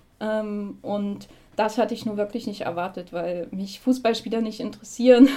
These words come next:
<laughs> und Marzahn interessiert mich auch nicht.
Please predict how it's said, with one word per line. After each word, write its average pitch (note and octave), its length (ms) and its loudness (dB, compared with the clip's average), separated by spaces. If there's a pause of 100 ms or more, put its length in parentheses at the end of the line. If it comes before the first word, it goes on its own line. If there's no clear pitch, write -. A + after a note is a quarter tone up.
(120)
<laughs> - 220 -20
und B3+ 260 8
Marzahn A#3+ 540 6
interessiert A#3 400 0
mich A#3 220 -6
auch G3 160 -4
nicht. G#3+ 260 -6